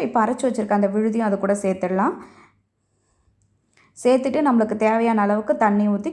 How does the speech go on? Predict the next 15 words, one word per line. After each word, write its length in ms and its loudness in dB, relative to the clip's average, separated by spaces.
கொஞ்சம் 240 -2
கொதிச்சு 460 -4
வரட்டும், 320 -4
பச்சை 260 0
வாசனை 280 0
போகட்டும். 420 -2
நான் 140 4
மிக்ஸி 340 -2
ஜாரையும் 300 2
அலசி 380 0
ஊத்திட்டேன். 440 -4
ஆம், 340 2
இப்போ 180 2
கொஞ்சம் 300 2
கொதிச்சு 300 0